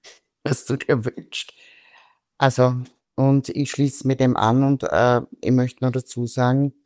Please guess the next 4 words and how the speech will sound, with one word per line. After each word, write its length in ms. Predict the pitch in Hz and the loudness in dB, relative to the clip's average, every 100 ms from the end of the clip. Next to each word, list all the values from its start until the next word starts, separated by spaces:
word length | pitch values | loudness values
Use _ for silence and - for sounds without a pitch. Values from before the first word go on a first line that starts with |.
| _ _ _ _ _ _ _ _ | _ _ _ _ _ _ _ _
also, 600 | - 123 - 127 120 117 - | 0 0 2 4 6 4 2
ich 240 | - 117 | -2 0
wünsch 340 | 127 127 - 120 | 2 2 0 0
mir, 560 | 117 113 113 117 113 | 2 4 2 0 -2